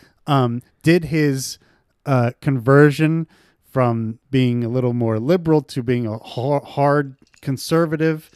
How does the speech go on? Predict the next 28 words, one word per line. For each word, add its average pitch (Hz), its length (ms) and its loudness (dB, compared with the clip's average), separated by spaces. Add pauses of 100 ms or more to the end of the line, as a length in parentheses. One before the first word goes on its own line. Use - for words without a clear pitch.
(160)
did 117 140 -8
that 139 220 -4
have 139 160 0
anything 147 380 0
to 135 80 -4
do 143 440 2 (440)
with 131 380 -2
the 120 380 -2 (300)
change 147 540 2
in, 120 240 -4
in 123 180 -4
the 113 60 -6
style 131 460 0
of 127 120 2
his 107 180 -4
writing? 139 500 -2 (400)
All 214 220 6
of 180 80 2
these 170 180 0
questions 127 460 0
are 117 80 -2
kind 131 240 -4
of 117 80 -4
things 117 240 -4
that 113 100 -2
I'm 123 360 -2 (120)
interested 127 480 -4
in, 110 220 -4